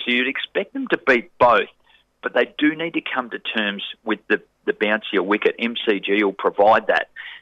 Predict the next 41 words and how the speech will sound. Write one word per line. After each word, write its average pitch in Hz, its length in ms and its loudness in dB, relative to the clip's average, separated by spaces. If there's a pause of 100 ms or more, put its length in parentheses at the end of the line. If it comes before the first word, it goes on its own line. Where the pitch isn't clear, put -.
(120)
um, 95 560 2
a-, 110 80 -6
a-, 104 340 -2
as 107 120 -8
much 104 240 -2
as 98 160 -6
the, 95 200 -10 (320)
the 110 120 2
Adelaide 104 360 6
Oval 101 300 0
is 98 60 -18
a 101 80 -8
little 123 420 -8
indifferent 110 480 -4
in 104 120 -6
itself, - 460 2 (320)
but 104 240 2 (100)
it 113 120 -6
is 110 180 -6
quicker 98 360 -4
and 92 140 -8
bouncier 95 380 -6
than 92 100 -6
what 92 140 -2
they're 98 100 -4
used 95 320 -6
to. 95 100 0 (120)
So 104 100 6 (100)
there 117 220 0
is 131 140 0
some 113 100 -4
adjustment 101 540 -2
to - 100 0
have. - 280 2 (640)
I 147 140 6
think 165 320 -6
India 110 240 -6
will, 98 320 -4
will 107 160 -6
continue 113 600 -4
to 104 200 4